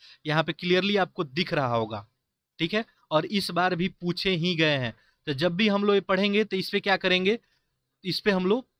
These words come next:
अधिक फोकस करेंगे कि यहाँ से अगर प्रश्न आते हैं तो आपका गलत बिल्कुल नहीं होना चाहिए। चलिए आगे देखते हैं, अगला है आपका जीव विज्ञान। इसमें इंपॉर्टेंट टॉपिक की बात करें तो आपका कोशिका हो गया, जंतु और पादप का वर्गीकरण हो गया,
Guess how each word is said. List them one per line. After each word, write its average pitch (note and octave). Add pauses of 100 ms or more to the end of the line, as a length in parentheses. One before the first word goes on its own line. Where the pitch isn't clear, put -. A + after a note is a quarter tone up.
(120)
अधिक F#3
फोकस D#3
करेंगे A#2
कि -
यहाँ E3
से G3
अगर F3+
प्रश्न F3+
आते E3+
हैं F3
तो F3+
आपका D#3+
गलत D3+
बिल्कुल D3
नहीं C#3+
होना B2
चाहिए। G#2+ (920)
चलिए B2+
आगे C#3
देखते D#3
हैं, G3 (380)
अगला D#3+
है F3
आपका E3+
जीव D#3+
विज्ञान। F3
इसमें F3
इंपॉर्टेंट E3
टॉपिक D#3+
की D#3+
बात D3+
करें D#3+
तो D#3+
आपका C#3+
कोशिका -
हो D3
गया, D3+ (480)
जंतु D3
और D#3+
पादप C#3+
का C#3+
वर्गीकरण C3
हो D3+
गया, D#3+